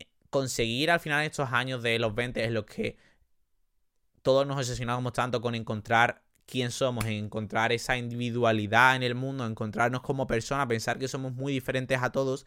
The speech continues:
me sirve mucho ver quién he sido durante todos los años y cómo he llegado a donde estoy hoy para entender quién soy realmente.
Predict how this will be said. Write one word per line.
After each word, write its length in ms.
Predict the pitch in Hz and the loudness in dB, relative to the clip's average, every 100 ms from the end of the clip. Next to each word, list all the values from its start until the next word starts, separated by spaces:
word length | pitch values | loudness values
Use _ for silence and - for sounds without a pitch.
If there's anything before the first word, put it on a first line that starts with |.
| - - - | -18 -20 -16
me 140 | - 117 | -6 -2
sirve 280 | 139 143 143 | 0 0 0
mucho 340 | 143 143 147 | -4 -4 0
ver 220 | 127 131 | 0 0
quién 240 | - 139 139 | -2 -2 -2
he 60 | |
sido 240 | 131 147 139 | -2 0 0
durante 280 | 117 113 | 0 -4
todos 220 | - 127 139 | -2 2 4
los 160 | 127 | 2
años 260 | 131 135 135 | 0 -4 -6
y 80 | 135 | -8
cómo 420 | - 127 135 143 | 0 0 0 -2
he 80 | 131 | 0
llegado 320 | 120 135 123 | 0 0 0
a 20 | |
donde 260 | 117 107 101 | 0 0 -2
estoy 340 | - 123 131 | 0 2 6
hoy 240 | 139 127 - - - - | 6 4 -4 -20 -20 0
para 140 | 120 | 2
entender 480 | 120 113 110 120 135 | 2 -2 -2 -2 -2
quién 280 | - 139 135 | -4 -4 -4
soy 320 | - 151 147 | -4 0 2
realmente. 680 | 120 110 104 104 95 - | 2 2 2 -2 -6 -10